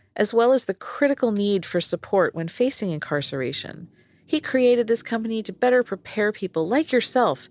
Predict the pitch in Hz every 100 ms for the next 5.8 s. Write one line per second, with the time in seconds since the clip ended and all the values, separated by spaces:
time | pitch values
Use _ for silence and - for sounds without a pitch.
0 | _ _ _ 180 - - 233 233 196 170
1 | 160 208 254 170 151 139 - - - _
2 | _ _ - 285 392 - 294 262 220 277
3 | 269 - 196 - 196 - 208 208 165 208
4 | 254 254 233 202 - 202 202 196 190 202
5 | - 156 - 175 170 123 71 -